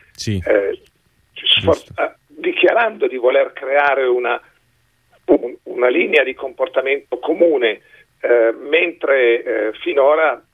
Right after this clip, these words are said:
Speaker 2: eh, l'amministrazione statunitense, l'amministrazione Trump era andata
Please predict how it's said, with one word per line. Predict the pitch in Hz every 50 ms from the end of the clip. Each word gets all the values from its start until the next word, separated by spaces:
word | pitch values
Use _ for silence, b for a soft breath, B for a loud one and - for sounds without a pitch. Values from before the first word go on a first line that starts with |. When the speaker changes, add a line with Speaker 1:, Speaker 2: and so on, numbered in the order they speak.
| _ _ -
Speaker 2:
eh, | 117 107 101 101 98 98 - - 101 98
l'amministrazione | 95 110 117 113 117 117 - - - - - - 156 131 123 120 113 104 101 104 107 101 98 104 107 - - _
statunitense, | - 113 - - 127 127 123 123 - - 123 - - -
l'amministrazione | 104 101 104 107 107 101 - 120 120 - 156 170 175 143
Trump | - 123 127 135 - - 139 127 -
era | - 123 123
andata | 127 123 - 127 123 - - - -